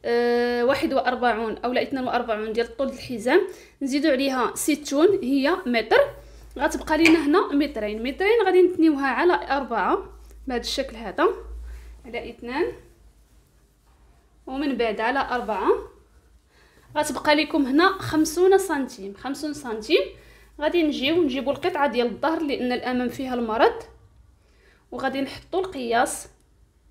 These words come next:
ديال الحزام ونزيدو عليه عشرة سنتيم فقط، لان الكشكشه اللي في الحزام خفيفه، ماشي بحال الكشكشه اللي في ال-،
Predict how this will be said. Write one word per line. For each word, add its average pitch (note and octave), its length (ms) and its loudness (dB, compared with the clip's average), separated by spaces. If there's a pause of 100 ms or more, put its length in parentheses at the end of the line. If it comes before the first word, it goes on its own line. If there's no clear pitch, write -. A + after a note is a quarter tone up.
(120)
ديال A3+ 380 -4
الحزام B3+ 600 0 (640)
ونزيدو C4+ 320 -2
عليه D#4+ 240 4
عشرة E4+ 320 2
سنتيم D#4+ 400 2
فقط، F4 360 -2
لان C#4+ 300 0
الكشكشه D#4+ 540 -2
اللي C#4 160 -2
في - 40 -6
الحزام C#4 420 -2 (280)
خفيفه، D#4+ 640 0 (280)
ماشي D#4 180 -6
بحال F4 180 0
الكشكشه D#4+ 420 -8
اللي D4+ 160 -2
في D4 160 -8
ال-، A#3 500 0